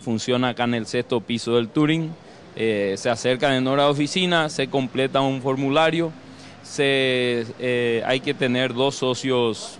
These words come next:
eh, proponentes y se trata en la comisión directiva. Hay una cuota anual,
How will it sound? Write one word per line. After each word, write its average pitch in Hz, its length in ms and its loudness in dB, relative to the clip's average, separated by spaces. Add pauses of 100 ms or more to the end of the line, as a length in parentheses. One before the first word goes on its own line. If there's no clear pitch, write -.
(100)
eh, 113 140 -6
proponentes 156 840 0 (400)
y 165 80 -2
se 175 160 0
trata 147 320 0
en 156 80 0
la 156 160 2
comisión 135 440 -2
directiva. 107 600 -4 (360)
Hay 160 200 6
una 180 180 0
cuota 165 640 4
anual, 170 640 4